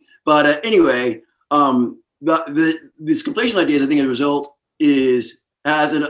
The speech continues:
a, a general aversion to absolute, absolutes, right? That things can't, something, there's always gotta be a r-,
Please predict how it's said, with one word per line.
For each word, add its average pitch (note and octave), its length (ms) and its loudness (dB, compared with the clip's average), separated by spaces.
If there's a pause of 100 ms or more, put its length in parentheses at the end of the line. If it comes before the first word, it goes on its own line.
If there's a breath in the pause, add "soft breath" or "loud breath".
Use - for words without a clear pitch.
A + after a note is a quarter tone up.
a, D3 260 -4
a - 20 0
general G3 420 -2
aversion C#3+ 840 2 (300)
to C3+ 420 4 (140)
absolute, D3+ 600 0 (160)
absolutes, C#3+ 580 2
right? A2+ 220 -2
That B2 120 -6
things C#3+ 180 2
can't, E3 280 -2 (200 loud breath)
something, A3 260 0
there's E3+ 200 4
always G3+ 180 6
gotta F#3+ 180 4
be F3+ 120 6
a D#3 60 0
r-, C#3 500 0